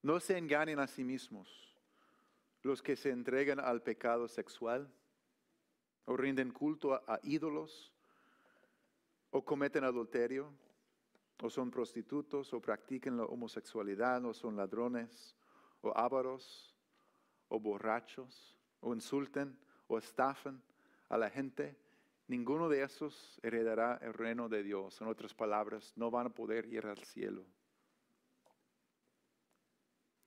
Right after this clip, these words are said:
Y si, y si ese texto termina aquí, yo creo que todos nosotros vamos a estar en grandes problemas. ¿Verdad?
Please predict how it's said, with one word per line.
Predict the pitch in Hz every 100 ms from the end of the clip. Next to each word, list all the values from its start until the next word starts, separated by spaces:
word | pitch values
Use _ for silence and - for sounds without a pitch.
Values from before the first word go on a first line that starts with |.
| - _ _ _ -
Y | 123
si, | - 139 135
y | 135
si | - 135
ese | 131 - 135
texto | 143 139 -
termina | 135 127 117 120 117
aquí, | 110 - 131 135 _ _ _ _ _ _ -
yo | 110
creo | 117 -
que | 120 110 - _ -
todos | 120 123 -
nosotros | 110 - 104 - 101 110
vamos | 101 98
a |
estar | 101 - 101 95 -
en | 107
grandes | 98 101 104 107 107
problemas. | - 98 95 95 95 - - _ _ _ _ _ _ _ _ _ _ _ _ _ _ _ _ _ _ _ _ _ _ _ _ _ _ _ _ _ _ _ _ _ _ _ _ _ _ _ _ _ _ _ _ _ _ _ -
¿Verdad? | 113 104